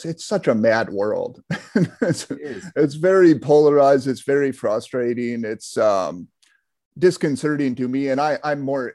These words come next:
Speaker 1: I'm more interested in philosophy, human nature, um, psychology, et cetera. So I'm, that's kind of what I'm working on. I'm more interested in, um, you know, writing essays, but I have been reading some stuff about, um, for example, I'm reading, um,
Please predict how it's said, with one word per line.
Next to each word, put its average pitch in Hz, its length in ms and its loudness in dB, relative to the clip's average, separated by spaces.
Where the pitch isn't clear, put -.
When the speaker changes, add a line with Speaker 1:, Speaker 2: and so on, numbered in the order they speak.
Speaker 1:
I'm 135 140 -4
more 127 320 -2
interested 139 720 -6
in 131 220 -6
philosophy, 113 880 -6
human 120 340 -4
nature, 113 920 -6
um, 82 540 -2
psychology, 85 640 -4
et 80 100 -10
cetera. 110 560 0
So 117 680 2
I'm, 151 640 -4
that's 156 200 0
kind 151 200 -2
of 135 80 -4
what 143 140 -2
I'm 135 160 -2
working 143 380 -8
on. 147 160 -4
I'm 139 120 -4
more 135 240 -2
interested 135 600 -4
in, 123 320 -6
um, 110 500 -8
you 196 80 -4
know, 170 100 0
writing 151 320 2
essays, 131 460 2
but 139 160 4
I 131 120 4
have 147 240 0
been 139 160 -4
reading 131 340 -2
some 131 280 -6
stuff 127 320 -4
about, 117 420 -4
um, 120 300 -6
for 131 120 0
example, 120 460 0
I'm 117 140 -2
reading, 120 400 -2
um, 104 360 -6